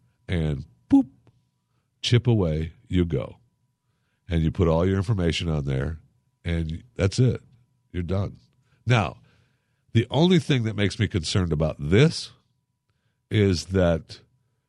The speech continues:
the microchip company that sends you the kit,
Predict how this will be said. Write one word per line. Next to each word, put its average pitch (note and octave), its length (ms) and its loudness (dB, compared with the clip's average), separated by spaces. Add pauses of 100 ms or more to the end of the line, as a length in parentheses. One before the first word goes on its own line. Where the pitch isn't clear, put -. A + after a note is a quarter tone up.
(120)
the D#2 640 0 (320)
microchip G#2 880 0 (1160)
company G#2 460 -2 (200)
that D#2 200 -6
sends A2 560 0
you G#2+ 100 4
the F2 120 0
kit, - 560 -4